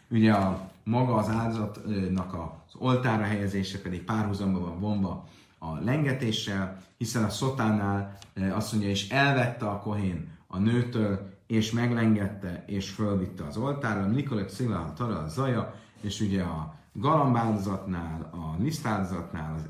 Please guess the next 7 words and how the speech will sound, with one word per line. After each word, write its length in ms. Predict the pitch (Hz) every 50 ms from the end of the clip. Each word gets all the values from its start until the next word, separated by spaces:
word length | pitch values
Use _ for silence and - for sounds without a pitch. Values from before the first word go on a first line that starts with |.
| - -
áldozat 400 | - 120 120 113 101 92 - -
égetésénél, 1200 | 131 139 135 123 110 101 - - 95 90 87 - - 92 87 85 82 82 80 78 78 76 - -
a, 400 | - 82 80 76 73 67 71 - - - - - - _ _ _ _ -
ö, 100 | - 107
ö, 1120 | 107 95 92 90 87 85 82 80 80 78 71 71 71 71 - - - - - - - - - 62 60 60 57 - - - -
megtisztuló 720 | - 113 123 117 - 123 - - - 107 101 95 90 82
víz 400 | 95 104 101 95 82 76 -